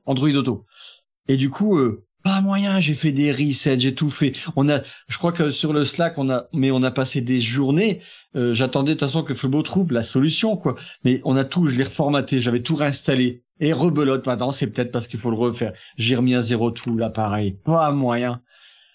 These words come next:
Mais en fait, c'est cette connasse de Renault, là, euh, qui avait un paramètre, je sais pas pourquoi ce téléphone-là, elle aimait pas.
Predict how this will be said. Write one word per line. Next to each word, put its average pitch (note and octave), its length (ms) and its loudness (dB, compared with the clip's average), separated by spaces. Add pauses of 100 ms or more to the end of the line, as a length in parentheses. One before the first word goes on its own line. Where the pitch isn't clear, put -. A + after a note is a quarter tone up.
(120)
Mais C3+ 80 0
en - 20 2
fait, F#3+ 160 0
c'est F3 140 0
cette D#3 320 -4
connasse F3 460 2
de D3+ 100 0
Renault, D#3+ 440 0
là, D#3 260 -2 (400)
euh, C3 200 -2
qui E3+ 360 0
avait D3 200 0
un D3 140 0
paramètre, D3 440 0
je D3 60 0
sais D#3 180 -2
pas E3+ 120 0
pourquoi D#3 240 -2
ce E3 200 0
téléphone-là, D#3+ 680 0
elle C3+ 80 0
aimait B2 160 0
pas. B2+ 240 -4